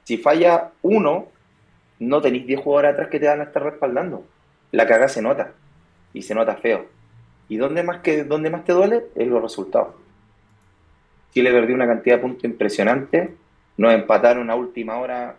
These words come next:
en, como en tres partidos, cosas que no se pueden volver a repetir si es que quería ir a un mundial. En un mundial te toca, ejemplo, Francia, entrando, empezando,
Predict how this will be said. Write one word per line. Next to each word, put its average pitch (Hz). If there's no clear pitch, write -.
en, 101
como 98
en 92
tres 117
partidos, 120
cosas 123
que -
no 107
se 113
pueden 135
volver 113
a 139
repetir 117
si -
es -
que 104
quería 113
ir 120
a 123
un 117
mundial. 101
En 113
un 175
mundial 160
te 151
toca, 156
ejemplo, 117
Francia, 147
entrando, 120
empezando, 107